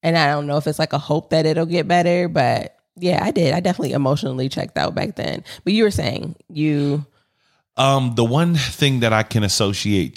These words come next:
Speaker 2: to, uh, that much like you was my divorce.
Speaker 1: Mm-hmm.
Speaker 2: So even though I chose that,
Speaker 1: Mm-hmm.
Speaker 2: even though I was the one that made, ultimately made that decision, I still went through a heavy period of mourning because there was so much more that, um,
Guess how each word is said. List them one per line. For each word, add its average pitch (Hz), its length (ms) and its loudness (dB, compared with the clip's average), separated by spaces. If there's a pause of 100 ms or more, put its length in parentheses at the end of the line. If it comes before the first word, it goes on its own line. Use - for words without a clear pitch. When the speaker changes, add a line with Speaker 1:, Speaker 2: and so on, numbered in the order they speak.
(100)
Speaker 2:
to, 92 600 0 (160)
uh, 87 360 2
that - 260 -6
much 104 240 -2
like 90 180 -4
you 120 60 0
was 101 120 2
my 80 140 4
divorce. 78 680 -2
Speaker 1:
Mm-hmm. 170 240 2
Speaker 2:
So 98 300 0
even 110 400 2
though 87 560 0
I 95 220 0
chose 101 580 0
that, 78 360 -8
Speaker 1:
Mm-hmm. - 260 -6 (220)
Speaker 2:
even 104 260 2
though 92 120 2
I 87 100 2
was 87 100 -2
the 90 80 0
one 90 160 2
that 87 120 2
made, 87 280 2
ultimately 90 400 2
made 87 240 2
that 85 160 0
decision, 90 600 -2 (300)
I 95 160 0
still 104 420 0
went 92 280 -2
through 85 160 0
a 80 100 2
heavy 90 400 0
period 90 300 0
of 80 80 0
mourning 101 400 2
because 87 500 -2 (300)
there 98 140 2
was 85 140 -2
so 98 280 2
much 98 420 0
more 95 480 0
that, 85 520 -2 (180)
um, 76 640 -4